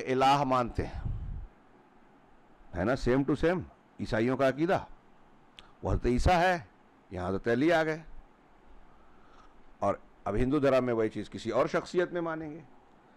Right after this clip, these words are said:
तो जहाँ जिसको बड़ा माना, अकीदा एक ही है, नाम बदल दिया। हज़रत नाल बिन नाल, बिल्कुल हूबहू पहले के नक्शे, पहलों के नक्शे कदम पर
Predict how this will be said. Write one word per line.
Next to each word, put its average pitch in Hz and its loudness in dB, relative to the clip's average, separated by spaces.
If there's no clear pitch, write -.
तो 110 -10
जहाँ 139 4
जिसको 139 0
बड़ा 139 4
माना, 180 4
अकीदा 127 0
एक 156 0
ही 190 -2
है, 131 -4
नाम 131 -2
बदल 123 2
दिया। 107 -4
हज़रत 131 4
नाल 117 4
बिन 104 2
नाल, 76 -2
बिल्कुल 156 4
हूबहू - 4
पहले 139 4
के 139 -4
नक्शे, 123 -4
पहलों 117 2
के 139 -2
नक्शे 131 -2
कदम 98 2
पर - -2